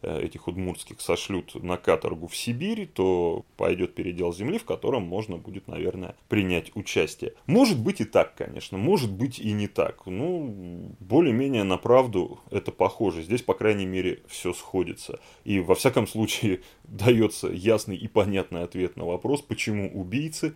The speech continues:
э, сотворив вот это страшное дело, бросили труп на самом видном месте. Э, чем это дело ещё примечательно? Примечательно оно тем фактом, что лишний раз доказывает, насколько классно работала,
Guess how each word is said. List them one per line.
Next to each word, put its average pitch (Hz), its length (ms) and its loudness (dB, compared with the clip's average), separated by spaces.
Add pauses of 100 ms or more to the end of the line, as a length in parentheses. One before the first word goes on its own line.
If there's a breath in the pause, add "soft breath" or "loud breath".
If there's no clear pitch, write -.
э, 95 160 -2
сотворив 98 580 2
вот - 140 -4
это 87 180 -6
страшное 87 500 -4
дело, 110 260 2
бросили 92 500 0
труп 92 300 -6 (120)
на 85 160 -10
самом 85 360 -6
видном 80 400 -10 (440 soft breath)
месте. 90 480 -4 (400 soft breath)
Э, 95 120 2
чем 247 300 4
это 220 140 2
дело 175 280 6
ещё 143 280 2
примечательно? 107 800 0
Примечательно 156 720 0
оно 156 720 0 (420)
тем 127 240 2
фактом, 151 500 0
что 101 720 0
лишний 117 400 -4
раз 117 180 4
доказывает, 135 560 0
насколько 120 440 -8
классно 104 500 0
работала, 90 640 -4